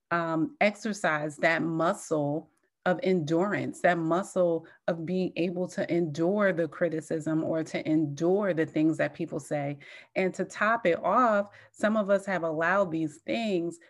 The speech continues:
to cancel out, like, what we're supposed to do. Some of us have just straight stopped moving forward.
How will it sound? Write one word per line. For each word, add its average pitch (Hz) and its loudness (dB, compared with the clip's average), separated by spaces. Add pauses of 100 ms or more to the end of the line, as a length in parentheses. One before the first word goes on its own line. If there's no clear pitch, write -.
(100)
to 175 -2
cancel 202 -4
out, 185 2 (320)
like, 180 2
what 190 4
we're 196 0
supposed 185 -4
to 202 -2
do. 202 -2 (200)
Some 233 0
of 226 2
us 202 2
have 202 0
just 175 -4
straight 196 -2
stopped 170 0
moving 160 2
forward. 160 2